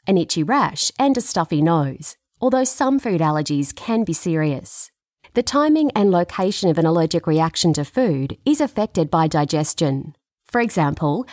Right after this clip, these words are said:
an allergic person may first experience a severe itching of the tongue or tingling lips.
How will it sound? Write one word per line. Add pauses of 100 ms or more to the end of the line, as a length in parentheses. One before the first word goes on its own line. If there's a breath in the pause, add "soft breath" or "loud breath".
(200 loud breath)
an
allergic
person
may
first
experience
a
severe
itching
of
the
tongue
or
tingling
lips.